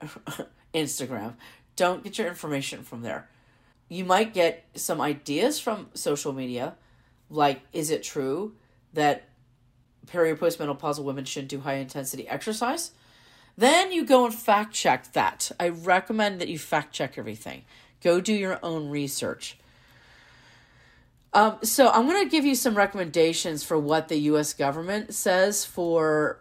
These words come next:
for, um, exercise. And it's kind of scary <laughs> because the amount of exercise that adults are supposed to get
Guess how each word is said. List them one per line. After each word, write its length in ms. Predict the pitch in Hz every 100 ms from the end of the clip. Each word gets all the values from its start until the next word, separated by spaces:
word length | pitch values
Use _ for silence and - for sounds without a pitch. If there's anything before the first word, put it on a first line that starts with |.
| -
for, 440 | - 156 147 139 -
um, 600 | 139 131 127 123 117 - _
exercise. 760 | 175 - 156 - 113 80 - - -
And 140 | 175
it's 260 | 170 - - _ _ -
kind 320 | - 208 311
of 120 | 359 233
scary 640 | - 160 160 214 269 - -
<laughs> 1200 | 214 - _ _ - - _ _ _ - - - -
because 580 | 220 - 262 254 240 - - _ _ -
the 180 | 220
amount 400 | 220 214 208 269
of 60 | 285
exercise 580 | 254 254 233 240 208 196
that 200 | 180 156
adults 520 | 180 160 - 175 214 175
are 60 |
supposed 460 | - - 175 208 220
to 60 | 240
get 360 | 247 277 277